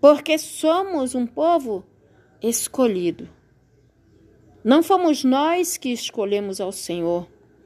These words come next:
mas o Senhor que nos escolheu. E é necessário realmente estarmos atentos para o nosso chamado.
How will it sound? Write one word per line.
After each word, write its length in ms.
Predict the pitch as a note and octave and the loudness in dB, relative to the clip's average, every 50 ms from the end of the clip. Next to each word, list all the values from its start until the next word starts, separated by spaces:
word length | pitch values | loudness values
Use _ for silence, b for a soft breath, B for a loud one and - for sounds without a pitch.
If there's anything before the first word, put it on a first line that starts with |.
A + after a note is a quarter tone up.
| b b b b b b b | b b b b b b b
mas 300 | - G3 G3+ G#3+ G#3 - | -4 2 2 2 2 2
o 60 | G#3 G#3 | -2 -6
Senhor 640 | - - - G3+ F#3+ F#3+ G#3 B3 C#4+ E4+ E4 E4 | -4 -2 0 0 2 2 4 4 4 4 4 0
que 120 | - - A#3+ | -4 -10 -8
nos 240 | G#3 F3+ F3+ F#3 E3+ | -8 -8 -10 -10 -10
escolheu. 680 | F3 - - - - F3+ F3 D#3+ D#3+ E3 E3 D#3 D3+ - _ _ _ B B B B B B B B B | -12 -12 -12 -14 -12 -10 -8 -4 -4 -4 -4 -4 -6 -10 _ _ _ B B B B B B B B B
E 140 | B F3+ F3+ | B 2 4
é 80 | F#3 F#3 | 4 4
necessário 1160 | F#3 F#3 F3 - - F3+ E3 - - - - - G3 G3 A#3 C4 C#4 C#4 C#4 C#4 C4 B3+ B3 | 4 0 0 -2 -4 -6 -8 -8 -8 -8 -4 0 2 4 4 4 4 2 2 0 0 -2 -4
realmente 1120 | G#3+ G3 G3+ G#3+ G#3 G3+ F#3 F#3 F#3+ F#3 G3 A3 B3+ C#4+ D#4 D#4+ E4 D#4+ - - A3 - B B B B B B | -6 -4 -4 -2 -2 -2 -2 -2 -4 -4 -2 0 0 2 2 0 0 -2 -4 -8 -10 -10 B B B B B B
estarmos 960 | - G#3 - - - - - - B3+ C4 D4 D#4+ D#4 C#4+ C#4+ B3+ B3 A3 - | -8 -6 -6 -6 -6 -6 -2 2 2 4 4 2 2 0 -2 -2 -4 -4 -4
atentos 1000 | F#3 F3+ - - _ - - D4 D#4+ F4+ G4+ G4 - - - F#3 E3+ - - - - - - - - - - - - - - _ - - - - - - - - - B B B B B B B B B - | -4 -4 -6 -10 _ -4 0 2 2 2 0 -2 -4 -6 -8 -8 -8 -8 -12 -18 -20 -20 -20 -20 -20 -20 -20 -20 -20 -20 -20 _ -20 -20 -20 -20 -20 -20 -20 -20 -20 B B B B B B B B B -2
para 220 | - C#4 D#4+ E4 | 2 4 4 6
o 40 | E4 | 4
nosso 380 | D4 C4 C4 D#4 D#4 - D#4+ | 2 2 0 -4 -4 -6 -8
chamado. 800 | D4+ - - D#4 D#4 D4 C4 A#3+ B3 C4+ D4 D4+ - - A3+ A3 | -10 -10 -8 -8 -6 -6 -6 -6 -8 -8 -10 -10 -12 -14 -14 -16